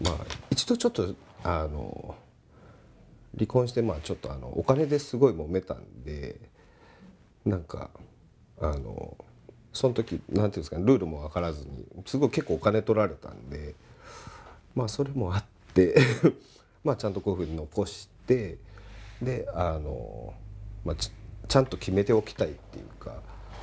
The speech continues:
で、うんと、そうですね、まあ、金、そうですね、まあ、一、一番は、まあ、子供たち四人が一番揉めないように、一番いい選択取れればなと思って相談しながらちょっと決めました。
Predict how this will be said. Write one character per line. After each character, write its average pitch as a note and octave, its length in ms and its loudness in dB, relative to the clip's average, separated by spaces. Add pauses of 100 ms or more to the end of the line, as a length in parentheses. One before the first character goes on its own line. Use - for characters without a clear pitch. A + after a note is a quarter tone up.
(360)
で、 D#3 360 0
う G#2+ 120 4
ん F2+ 280 2 (140)
と、 A1 640 -6 (1700)
そ - 140 0
う E2 40 0
で - 60 -8
す - 100 -4
ね、 F#2 80 4
ま E2+ 100 0
あ、 E2 60 -6
金、 C3 400 2 (1800)
そ - 140 -4
う - 20 -2
で - 60 -8
す - 60 -6
ね、 F2 40 2
ま F2 80 6
あ、 - 20 2
一、 E3 360 -2
一 F#3+ 180 0
番 A3+ 100 2
は、 G2+ 60 2
ま F2 140 4
あ、 E2+ 40 0
子 G#2+ 140 6
供 A#2 220 0
た G#2+ 100 -2
ち F2 140 -4
四 E2+ 80 2
人 F#2 180 2
が D2+ 80 -2
一 D2+ 160 -6
番 G2 140 2
揉 G2+ 160 2
め G#2 100 2
な A2+ 160 2
い F#2 80 0
よ B1+ 140 -8
う A#1 80 -10
に、 D2+ 260 -4 (220)
一 A2+ 180 -2
番 B2 180 -2
い B2+ 60 2
い A#2 60 2
選 E2 140 -2
択 D#2 440 -2
取 G2+ 160 4
れ G2 60 4
れ F2+ 80 2
ば F2+ 160 0
な B2 180 2
と F2+ 120 -4
思 D2 120 -6
っ D2 40 -10
て D2+ 140 -8
相 D2+ 240 -4
談 D#2 80 -2
し D#2 140 -8
な D2+ 80 -4
が C2+ 140 -8
ら - 120 -16
ち - 100 -12
ょ - 20 -12
っ - 20 -20
と - 80 -10
決 D2 180 -6
め C#2 60 -6
ま C2 100 -6
し - 120 -8
た。 - 100 -14